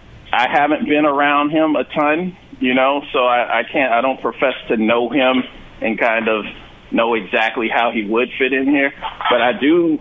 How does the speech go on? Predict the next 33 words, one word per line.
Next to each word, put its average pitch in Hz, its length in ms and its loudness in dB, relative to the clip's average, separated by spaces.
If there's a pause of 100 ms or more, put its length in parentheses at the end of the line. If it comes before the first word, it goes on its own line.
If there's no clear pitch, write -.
I 117 120 2
do 151 180 2
know 156 180 4
I 135 120 4
love 139 440 0
watching 123 420 0
his 113 200 -4 (100)
teams 139 300 -2 (100)
play, 110 260 -2 (140)
es-, 107 460 -6
especially 123 600 -2 (160)
offensively. 110 880 -4 (540)
And, 107 400 2
uh, 101 240 2 (200)
you 113 120 0
know, 101 480 0 (160)
um, 104 760 -2 (920)
I, 104 220 2
I 123 200 0
think 117 300 -2
the, 104 280 0 (380)
the 107 60 -4
U 127 160 2
of 120 100 -2
L 101 220 0
fans 120 360 0
would, 107 320 -4
would 107 140 -2
like 104 240 0
him 98 180 -2
in 92 120 -4
place 95 260 -4 (140)
too. 117 240 -2